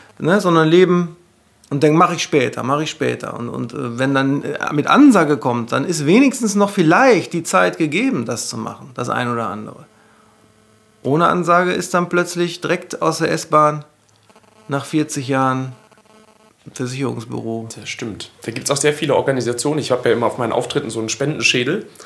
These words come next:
Speaker 1: Mhm.
Speaker 2: Und, ähm, da, wo ich halt immer Spenden sammle für zum Beispiel Vereine, die letzte Wünsche
Speaker 1: Ja.
Speaker 2: ermöglichen für Leute, die halt, äh,
Speaker 1: Ja.
Speaker 2: Geld haben, aber so einen Tod mit Ansage haben, dass sie halt nochmal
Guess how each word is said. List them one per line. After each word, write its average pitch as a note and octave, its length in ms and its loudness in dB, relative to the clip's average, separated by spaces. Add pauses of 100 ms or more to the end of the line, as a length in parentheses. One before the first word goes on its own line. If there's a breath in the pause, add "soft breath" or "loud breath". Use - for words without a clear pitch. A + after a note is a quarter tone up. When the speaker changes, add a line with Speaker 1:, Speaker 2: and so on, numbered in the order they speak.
(220 loud breath)
Speaker 1:
Mhm. B2 120 -2
Speaker 2:
Und, B2 340 0
ähm, A#2 420 0
da, A2 380 2
wo A2+ 120 0
ich A2 140 -4
halt A2+ 160 -2
immer G#2+ 400 0 (680)
Spenden C3+ 360 -4
sammle A#2+ 280 0
für C#3 140 -10
zum B2+ 140 -10
Beispiel A2+ 180 -4
Vereine, A#2+ 320 0
die A2+ 100 -10
letzte A#2 320 -2
Wünsche B2 300 0
Speaker 1:
Ja. D#3 160 6
Speaker 2:
ermöglichen A2+ 480 -4
für G#2 100 -12
Leute, G#2+ 220 -2
die A2 120 -4
halt, G#2 260 -2
äh, G#2+ 260 0
Speaker 1:
Ja. E3 160 2
Speaker 2:
Geld C#3 200 2
haben, D#3 120 -2
aber G#2+ 180 0
so - 80 -6
einen A2 60 -8
Tod C3 180 -8
mit A#2 120 -6
Ansage C3 420 4
haben, B2+ 240 2
dass A#2+ 140 -8
sie A#2+ 80 -4
halt G#2+ 100 -2
nochmal A#2 340 2